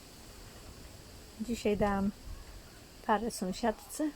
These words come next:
Bo co mam z nimi wszystkimi robić?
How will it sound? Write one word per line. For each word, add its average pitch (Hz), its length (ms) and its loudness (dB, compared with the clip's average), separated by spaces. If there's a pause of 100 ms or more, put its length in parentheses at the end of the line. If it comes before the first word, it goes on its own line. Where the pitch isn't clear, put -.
(3500)
Bo 214 160 2
co - 200 4
mam 190 200 6
z - 100 2
nimi 196 220 6
wszystkimi 220 640 6
robić? 226 520 6